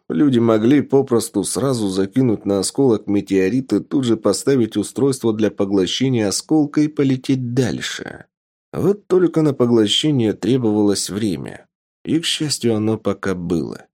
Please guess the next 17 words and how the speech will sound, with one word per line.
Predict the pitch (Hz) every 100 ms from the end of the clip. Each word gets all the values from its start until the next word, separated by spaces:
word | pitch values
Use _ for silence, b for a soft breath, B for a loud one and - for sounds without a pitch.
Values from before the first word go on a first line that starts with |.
| -
Щупальца | - 151 113 98 - 90
продолжали | - 95 98 95 107 135 101
удерживать | 85 87 82 82 82 80
шар, | - 104 123 117
а | 95
тот | - 143 139
постепенно | 107 104 98 95 131 127 113
покрывался | 107 98 95 90 101 110 - 110
трещинами, | - 120 143 90 - 80 57 60 -
и | 71
люди | 73 104 123
не | 123
знали, | 101 92 107 139 85
хорошо | - 80 78 - 113 131
это | -
или | 85 82 101
плохо. | - 127 95 - 65 60 -